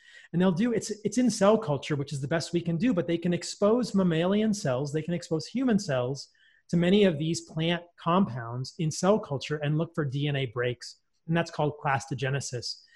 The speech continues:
And it's a fascinating paper, um, that I, that I reference in the book. And you can look, many of these polyphenolic compounds in cabbage and other plants do break D N A in cell culture. It's quite concerning. And so you're thinking, "Wow, like,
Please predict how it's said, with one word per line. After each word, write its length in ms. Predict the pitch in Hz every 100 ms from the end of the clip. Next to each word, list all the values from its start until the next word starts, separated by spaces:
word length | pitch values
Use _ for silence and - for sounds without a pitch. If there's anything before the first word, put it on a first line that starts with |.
| - -
And 100 | 156
it's 100 | 156
a 60 | 165
fascinating 560 | 175 190 - 185 165
paper, 500 | - 151 156 135 123 - _ _
um, 400 | 131 131 127 123 170
that 120 | 139
I, 300 | 131 131 139 -
that 100 | 139
I 60 |
reference 340 | 139 147 147 -
in 60 |
the 60 | 143
book. 220 | 123 160
And 100 | 160
you 80 | 151
can 240 | 160 151
look, 300 | 147 214 -
many 480 | 139 143 156 185 196
of 240 | 202 156 127
these 240 | 151 -
polyphenolic 800 | - 151 151 151 151 143 143 151
compounds 720 | 151 170 135 139 123 120 - _ - -
in 100 | 156
cabbage 680 | 139 139 123 131 175 196 - _ _ -
and 140 | 147 -
other 200 | 160 165
plants 680 | 165 151 143 165 202 - - _ _ _ _ 135
do 280 | 139 175 185
break 380 | 156 156 151 -
D 180 | 147 147
N 120 | 139
A 200 | 135 135
in 180 | 143 135
cell 260 | - 135
culture. 380 | 135 135 - 127
It's 120 | 143 -
quite 300 | - 160 175
concerning. 460 | 147 - 147 139
And 80 | 131
so 100 | -
you're 100 | 156
thinking, 320 | - 165 143 123
"Wow, 320 | 156 202 120
like, 240 | 120 127